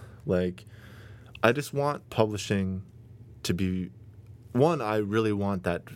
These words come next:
that switch to get flipped again, where these tags that were originally designed to empower people in, you know, and help market people in publishing who weren't necessarily getting a fair shake beforehand,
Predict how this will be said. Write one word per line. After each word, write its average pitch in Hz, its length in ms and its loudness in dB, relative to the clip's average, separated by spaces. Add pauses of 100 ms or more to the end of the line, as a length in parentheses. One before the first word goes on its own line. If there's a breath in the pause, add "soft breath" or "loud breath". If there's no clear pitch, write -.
(260)
that 90 200 2
switch - 520 -2
to - 100 -14
get 87 160 2
flipped - 280 -4
again, 85 380 -2
where 82 220 -2 (320 loud breath)
these 98 180 2
tags 107 640 0
that 98 240 2
were 95 220 0
originally 95 460 0
designed 87 380 0
to 90 100 0
empower 92 560 2 (340 loud breath)
people 92 560 2 (920 loud breath)
in, 92 580 2 (300)
you 101 120 4
know, 87 240 2
and 98 140 0
help 110 180 2
market 104 520 0
people 92 360 0
in 90 120 0
publishing 95 460 0
who 92 100 0
weren't 104 260 -2
necessarily 92 420 0
getting 87 240 0
a 87 60 -2
fair 87 220 2
shake 85 320 0
beforehand, 87 640 0